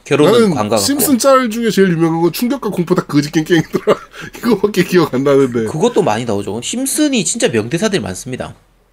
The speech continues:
Speaker 2: 아, 이게 진짜 어마-, 대단한 애니메이션이에요, 심슨은.
Speaker 1: 그쵸.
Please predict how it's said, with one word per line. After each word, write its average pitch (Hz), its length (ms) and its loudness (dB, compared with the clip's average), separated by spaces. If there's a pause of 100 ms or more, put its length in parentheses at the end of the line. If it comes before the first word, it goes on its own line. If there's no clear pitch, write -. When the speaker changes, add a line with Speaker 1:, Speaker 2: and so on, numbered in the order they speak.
(120)
Speaker 2:
아, 135 140 -2
이게 113 320 0
진짜 - 680 -2 (680)
어마-, 156 560 2
대단한 254 480 2
애니메이션이에요, 123 640 0
심슨은. 90 880 -10
Speaker 1:
그쵸. - 320 -10